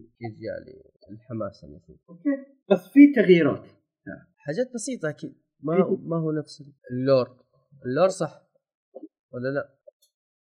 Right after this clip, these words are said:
Speaker 2: يعني، في تغييرات، إنك ما تحسسك إنك أنت قاعد تلعب، قاعد تطالع نفس اللي لعبت، عرفت؟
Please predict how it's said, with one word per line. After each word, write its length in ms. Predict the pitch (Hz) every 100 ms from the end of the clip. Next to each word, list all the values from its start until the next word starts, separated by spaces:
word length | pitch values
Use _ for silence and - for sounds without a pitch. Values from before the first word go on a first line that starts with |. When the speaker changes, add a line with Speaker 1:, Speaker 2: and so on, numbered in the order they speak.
| _ 143
Speaker 2:
يعني، 420 | 151 160 190 - _
في 200 | - 302
تغييرات، 640 | 277 190 185 170 185 233 - _ _ _ -
إنك 260 | 180 190 - 196
ما 160 | 233 269
تحسسك 460 | - 226 220 226
إنك 240 | 214 185 175
أنت 100 | 196
قاعد 300 | 180 180 -
تلعب، 640 | 208 190 185 202 - -
قاعد 320 | 190 165 185 -
تطالع 520 | - - 208 226 208
نفس 260 | 214 -
اللي 120 | 208 170
لعبت، 280 | 139 139
عرفت؟ 360 | 117 139 202 -